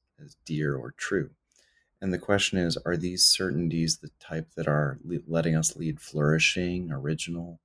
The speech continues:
spontaneous, creative lives? Or are they the type that have us in chains cutting ourselves?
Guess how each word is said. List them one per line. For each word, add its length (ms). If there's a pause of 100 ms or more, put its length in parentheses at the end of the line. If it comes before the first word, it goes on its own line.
spontaneous, 1000 (460)
creative 440
lives? 420 (440)
Or 120
are 40
they 180
the 160
type 320
that 140
have 260
us 180
in 160
chains 600 (100)
cutting 300
ourselves? 540